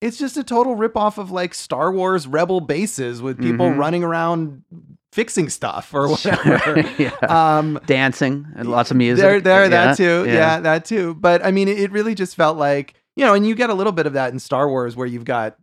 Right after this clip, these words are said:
Speaker 1: Luke and all the other X-Wing pilots and you're like, "Who are these people?" And I know
Speaker 2: Mm-hmm.
Speaker 1: there's hardcore Star Wars fans who know who all of those people
Speaker 2: They're
Speaker 1: are,
Speaker 2: pissed right
Speaker 1: have,
Speaker 2: now,
Speaker 1: like, the
Speaker 2: Josh.
Speaker 1: full backstories for all of
Speaker 2: <laughs>
Speaker 1: them.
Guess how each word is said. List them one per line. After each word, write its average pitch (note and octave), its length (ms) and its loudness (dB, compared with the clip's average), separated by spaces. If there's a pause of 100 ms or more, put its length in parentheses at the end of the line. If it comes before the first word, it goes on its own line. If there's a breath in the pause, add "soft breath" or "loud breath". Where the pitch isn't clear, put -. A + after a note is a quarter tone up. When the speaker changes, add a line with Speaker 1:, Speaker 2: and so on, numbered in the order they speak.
Speaker 1:
Luke D3 380 -4
and C3 120 -2
all C3 160 0
the B2 140 -2
other C3 240 -4
X-Wing C#3 460 -8
pilots B2 520 -6
and A2+ 120 -8
you're G#2 80 -14
like, A#2+ 140 -16
"Who - 140 -14
are A4+ 220 -4
these D#4 140 -4
people?" A#2 360 -8
And B2 120 -6
I C3+ 80 -2
know D3 80 2
Speaker 2:
Mm-hmm. C#3 80 2
Speaker 1:
there's C3+ 180 -2
hardcore A#2+ 340 -6
Star A2+ 220 -8
Wars G#2+ 180 -8
fans G#2+ 320 -12
who A2 120 -12
know A2+ 180 -8
who C#3+ 160 -14
all B2+ 220 -4
of B2+ 60 -4
those C3+ 140 -2
people C3 300 -6
Speaker 2:
They're C3 100 0
Speaker 1:
are, B2 120 -4
Speaker 2:
pissed A2 340 -4
right G2+ 80 -4
Speaker 1:
have, D3 140 2
Speaker 2:
now, - 60 -2
Speaker 1:
like, D3 120 2
the G2+ 100 -4
Speaker 2:
Josh. F#2+ 200 -4
Speaker 1:
full D#3+ 320 4
backstories D#3+ 760 2
for F#3 140 0
all F3 160 6
of F#3+ 120 0
Speaker 2:
<laughs> A3+ 40 0
Speaker 1:
them. A#3 160 0